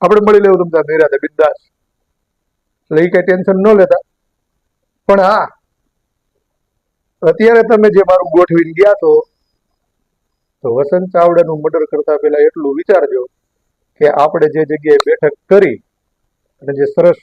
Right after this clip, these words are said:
મજાની આયોજન કરીને ગયા ને, એ ગુજરાત આખામાં તમારા હોય, મારા ન હોય, બધે પોગાડીને બેઠો છું. એટલે જેથી હું ગાયબ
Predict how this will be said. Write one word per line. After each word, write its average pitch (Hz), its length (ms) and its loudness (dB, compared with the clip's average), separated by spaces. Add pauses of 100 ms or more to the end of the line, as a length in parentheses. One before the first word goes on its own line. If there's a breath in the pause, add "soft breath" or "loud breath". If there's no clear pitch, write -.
(160)
મજાની 147 460 -6 (400)
આયોજન 156 420 0
કરીને 147 260 -6
ગયા 175 180 0
ને, 175 140 -6 (1040)
એ - 20 -8
ગુજરાત 170 400 0
આખામાં 160 480 -2 (960)
તમારા 196 300 2
હોય, 196 100 2
મારા 196 380 0
ન - 40 -6
હોય, 208 220 0 (1600)
બધે 214 260 2
પોગાડીને 180 440 0
બેઠો 160 200 2
છું. 123 200 -2 (240)
એટલે 165 280 0
જેથી 180 200 0
હું 156 300 2
ગાયબ 220 400 2